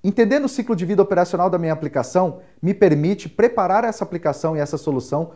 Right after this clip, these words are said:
para um consumo mais inteligente, visando resu-, redução de custos e melhoria do consumo da nuvem. E algumas considerações chaves de arquitetura, voltadas para a arquitetura da aplicação, operações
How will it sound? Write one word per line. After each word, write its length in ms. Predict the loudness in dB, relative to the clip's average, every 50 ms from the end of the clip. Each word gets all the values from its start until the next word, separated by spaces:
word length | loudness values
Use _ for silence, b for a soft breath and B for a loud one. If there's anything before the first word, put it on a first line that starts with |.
| B B
para 100 | -2 -2
um 60 | -2
consumo 440 | -2 -4 -6 -6 -4 -4 -4 -2 -2
mais 200 | -4 -6 -6 -8
inteligente, 540 | -6 -4 -4 -4 -4 -4 -6 -8 -8 -8
visando 260 | -8 -6 -4 -4 -4 -4
resu-, 280 | -4 -6 -8 -8 -12 -16 -16 -10
redução 400 | -8 -6 -6 -6 -6 -6 -8 -8
de 80 | -8
custos 540 | -10 -8 -6 -6 -6 -6 -8 -14 -16 -16 -18 b b b b
e 60 | -4
melhoria 440 | 0 2 2 4 4 4 2 0 0
do 120 | -2 -6
consumo 380 | -8 -8 -10 -8 -8 -8 -8 -6
da 120 | -8 -8
nuvem. 320 | -8 -8 -10 -10 -10 -14 -14 _ _ _ _ _ _ _ _ _ _ _ _ _ _ _ _ _ _ _ _ _ _ _ _ _ _ _ _ _ -6
E 120 | 0 2 4
algumas 320 | 4 4 2 -2 -4 -2
considerações 500 | -2 -2 0 2 0 0 0 0 -6 -4
chaves 280 | -2 0 0 0 2 0
de 40 |
arquitetura, 600 | -2 -2 0 -2 -4 0 2 2 4 4 2 -2 -4
voltadas 400 | -4 -4 0 2 0 0 0 -4
para 180 | -4 -2 0 0
a 40 | 0
arquitetura 380 | -2 -4 -8 -6 -4 -4 -2
da 80 | -2 -2
aplicação, 600 | -4 -4 -8 -8 -8 -4 -4 -2 -2 -2 -6 -4 -6
operações 800 | -6 -4 -2 -2 -4 -4 -4 -6 -6 -4 -4 -4 -6 -10 -14